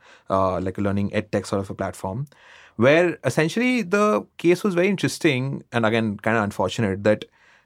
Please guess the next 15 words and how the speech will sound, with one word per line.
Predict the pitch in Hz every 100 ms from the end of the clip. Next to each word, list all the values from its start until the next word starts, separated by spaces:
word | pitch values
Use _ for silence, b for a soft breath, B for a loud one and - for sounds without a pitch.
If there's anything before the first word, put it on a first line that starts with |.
| b _ _ _ _
the | 123 147
juniors | 123 143 190 180
were | 151
being | 139
laid | 101 95
off, | 80 -
right? | 90 -
Like | 110 101 113
the | 107
juniors, | 101 98 101 101 98
some | - - 98 98
seniors, | 98 101 107
of | 92
course, | - 113
but | 120 120